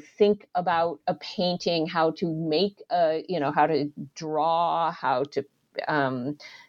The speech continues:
how to, uh, layer on,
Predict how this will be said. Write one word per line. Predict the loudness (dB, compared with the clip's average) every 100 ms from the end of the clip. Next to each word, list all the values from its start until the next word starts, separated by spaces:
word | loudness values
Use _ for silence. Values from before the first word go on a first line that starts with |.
| _
how | -2 0 0
to, | -2 0 4 4 2 -2 0
uh, | 2 2
layer | 0 0 0 2 0 -2 -4
on, | -2 0 2 2 0 -4